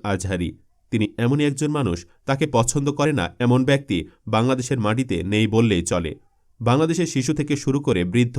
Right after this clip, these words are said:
বয়সের সকলের নিকটই খুবই জনপ্রিয় ও পছন্দের ব্যক্তি তিনি। মিজানুর রহমান আজহারি একজন বাংলাদেশি ইসলামী বক্তা, ধর্মপ্রচারক ও লেখক। তিনি উনিশশো নব্বই সালের ছাব্বিশ জানুয়ারি ঢাকা জেলার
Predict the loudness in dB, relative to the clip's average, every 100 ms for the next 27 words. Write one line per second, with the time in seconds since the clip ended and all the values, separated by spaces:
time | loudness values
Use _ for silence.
0 | 0 2 2 0 -4 -6 _ -4 -2 0
1 | 0 0 0 0 -2 -6 _ -2 4 4
2 | 4 2 2 2 0 2 0 2 0 0
3 | 0 0 2 0 0 -4 -4 -6 -8 -12
4 | _ _ _ 0 2 2 2 0 0 0
5 | -2 -2 -2 -4 -10 -4 -2 0 0 0
6 | 0 0 0 -4 -4 -4 -4 -2 -2 0
7 | 0 -2 _ -2 -2 -4 -4 -4 -2 -2
8 | 0 2 0 0 0 2 0 -2 -8 -8
9 | _ _ _ 0 0 0 0 0 -2 -2
10 | -4 -4 -2 -2 -4 _ -6 -4 0 0
11 | 0 0 0 0 -2 -4 -2 0 0 0
12 | -2